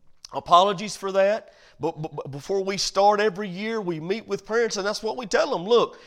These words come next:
i-, if they're going to come here, our main goal and focus is to give them the truth of the Word of God. Now, we're gonna teach reading and writing and arithmetic because we realize the importance of that. But number one, we're gonna give them Jesus. If you got a problem with that,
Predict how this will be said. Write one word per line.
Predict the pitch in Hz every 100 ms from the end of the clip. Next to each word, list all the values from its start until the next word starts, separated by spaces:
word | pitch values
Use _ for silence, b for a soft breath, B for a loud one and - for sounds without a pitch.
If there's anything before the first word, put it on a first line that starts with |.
| B
i-, | 196 190
if | 202 -
they're | 233 240
going | 285 285 233
to | 247
come | 254 247 220
here, | 220 262 202 156 - B
our | - 185
main | 175 202 262 247
goal | 233 233 240 214
and | 175
focus | - 233 - 160 -
is | 190 -
to | 165
give | 135 139 247 170
them | 214 185
the |
truth | 156 - 277 208 -
of | 151
the |
Word | 151 175 185
of | 135
God. | 185 185 - B 143
Now, |
we're | 202
gonna | 240 247
teach | - 240 -
reading | 214 240 208
and | 190
writing | 208 220 214
and | 190
arithmetic | 214 226 185 220 226 226 B -
because | 208 185
we | 226
realize | 214 233 220 208 208
the | 196
importance | 175 - 226 220 208
of | 185
that. | 220 226 - B B
But | 185 165
number | 190 233 214 214
one, | 208 240 254 240 - B
we're | 180
gonna | 214 196
give | 180
them | 156 135
Jesus. | 165 165 107 - - - _ _ _ _ -
If | 104
you |
got | 151 196
a |
problem | 226 277 269 196
with | 160
that, | 127 -